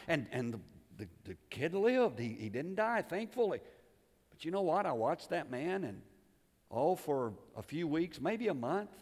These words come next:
he came to church. He lived for God. But then all of a sudden, he got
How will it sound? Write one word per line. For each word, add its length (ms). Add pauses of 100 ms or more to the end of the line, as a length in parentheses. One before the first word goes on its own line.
(640)
he 100
came 280
to 60
church. 540 (1200)
He 100
lived 260
for 120
God. 380 (1120)
But 100
then 160
all 140
of 80
a 40
sudden, 460 (140)
he 80
got 240